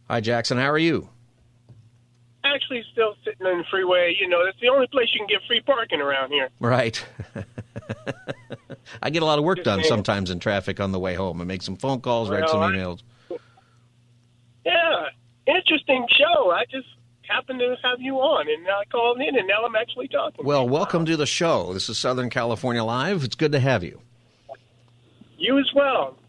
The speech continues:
Speaker 2: Listen, newsworthily wise, how about that Trump guy, huh?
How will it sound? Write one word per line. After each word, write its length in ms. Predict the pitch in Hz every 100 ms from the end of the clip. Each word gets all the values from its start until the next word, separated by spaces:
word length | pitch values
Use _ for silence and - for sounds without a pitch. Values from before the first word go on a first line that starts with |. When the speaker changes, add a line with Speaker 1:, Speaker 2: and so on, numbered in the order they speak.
| -
Speaker 2:
Listen, 720 | 294 311 302 254 214 160 - _ _ _ _ _ _ _ _ -
newsworthily 1040 | 240 294 311 277 - 170 160 156 151 147
wise, 540 | 143 175 185 233 233 - - _ _ _ _ _
how 160 | - 320
about 260 | 311 277 247
that 160 | 196 -
Trump 280 | 285 311 -
guy, 280 | 175 143 143
huh? 260 | 190 302